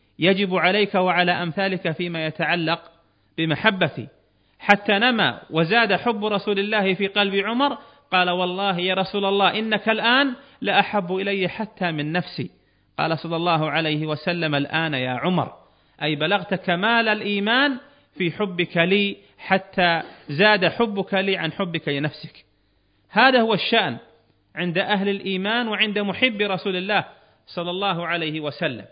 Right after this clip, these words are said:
ومحب رسول الله في هذا الزمان على أصناف، منهم من أحب رسول الله صلى الله عليه وسلم بلسانه فقط،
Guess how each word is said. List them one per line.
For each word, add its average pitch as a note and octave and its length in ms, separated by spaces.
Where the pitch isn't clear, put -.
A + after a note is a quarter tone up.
ومحب A#3 540
رسول A#3 440
الله A3+ 360
في F#3+ 180
هذا A3 220
الزمان G3 580
على A#3 180
أصناف، A#3+ 640
منهم B3 400
من A#3+ 120
أحب A3 360
رسول A3+ 320
الله A3+ 380
صلى G#3 400
الله G#3 360
عليه G#3 340
وسلم A3+ 600
بلسانه G#3 680
فقط، - 480